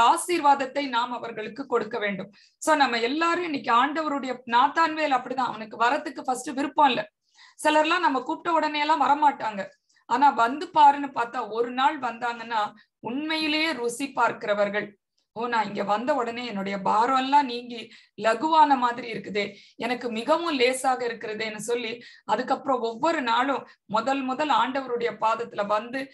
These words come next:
நம்ம பாரத்தை எல்லாம் அவர் மேல வைத்து விட்டு எல்லாத்தையும் இறக்கி விட்டு அதுக்கப்புறம் நம்ம என்ன பண்ணுவோம்? மிகுந்த ஒரு சமாதானத்தோடு சந்தோஷத்தோடு அந்த நாளுக்குரிய வேலைகளுக்குள் நாம் கடந்து செல்ல முடியும் அப்படின்னு சொல்லி பாக்குறோம்.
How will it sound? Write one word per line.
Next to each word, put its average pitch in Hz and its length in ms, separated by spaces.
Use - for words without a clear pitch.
நம்ம 226 260
பாரத்தை 269 500
எல்லாம் 277 320
அவர் 247 180
மேல 262 220
வைத்து 214 360
விட்டு 226 280
எல்லாத்தையும் 277 600
இறக்கி 262 360
விட்டு 233 320
அதுக்கப்புறம் 269 580
நம்ம 226 120
என்ன 226 180
பண்ணுவோம்? 226 400
மிகுந்த 240 420
ஒரு 226 240
சமாதானத்தோடு 240 960
சந்தோஷத்தோடு 226 800
அந்த 302 320
நாளுக்குரிய 262 600
வேலைகளுக்குள் 240 760
நாம் 233 280
கடந்து 233 380
செல்ல 226 280
முடியும் 220 420
அப்படின்னு 214 420
சொல்லி 208 200
பாக்குறோம். 196 420